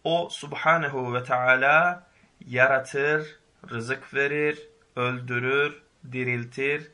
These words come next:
yükseltir, alçaltır ve dilediğini yapar. Mukatil şöyle dedi. Levh-i Mahfuz arşın sağındadır. Dört.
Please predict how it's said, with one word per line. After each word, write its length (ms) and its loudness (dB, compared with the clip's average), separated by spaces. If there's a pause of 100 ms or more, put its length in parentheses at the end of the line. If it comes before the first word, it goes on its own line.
(220)
yükseltir, 920 -4 (340)
alçaltır 800 -2 (340)
ve 400 -4 (180)
dilediğini 480 -4
yapar. 420 -8 (1700)
Mukatil 540 4
şöyle 320 0
dedi. 280 -6 (640)
Levh-i 540 0
Mahfuz 800 -4 (420)
arşın 640 0 (260)
sağındadır. 1040 -2 (760)
Dört. 340 2